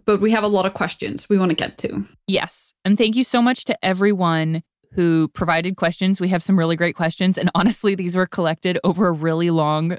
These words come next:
Speaker 2: span of time.
Speaker 1: <laughs>
Speaker 2: But we are always willing to take more questions. So the option to leave messages to us via Anchor, to leave us a recorded message, is just always gonna stay open.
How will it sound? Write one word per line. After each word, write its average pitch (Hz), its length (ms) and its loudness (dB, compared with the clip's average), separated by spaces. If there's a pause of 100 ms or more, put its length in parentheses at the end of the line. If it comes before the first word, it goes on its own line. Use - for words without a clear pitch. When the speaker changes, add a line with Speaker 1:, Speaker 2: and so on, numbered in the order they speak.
Speaker 2:
span 180 420 0
of - 160 0
time. 262 600 0
Speaker 1:
<laughs> 302 400 0
Speaker 2:
But 220 380 2 (280)
we 190 140 0
are 180 160 -2
always 180 480 0 (200)
willing 175 320 -2
to 170 100 -10
take 165 320 -6
more 156 400 0 (140)
questions. - 460 -6 (200)
So 196 180 0
the 180 520 -2 (120)
option 226 440 0
to 240 120 -6
leave 180 400 -4
messages 196 680 -2 (100)
to 202 160 2
us 202 340 -2 (320)
via 185 320 0
Anchor, 190 420 -2
to 202 140 -2
leave 175 200 0
us 190 140 0
a 185 60 -2
recorded 180 420 0
message, 175 480 -2
is 180 160 0
just - 340 -6
always 185 360 2
gonna 190 160 -2
stay - 320 -4
open. 202 380 0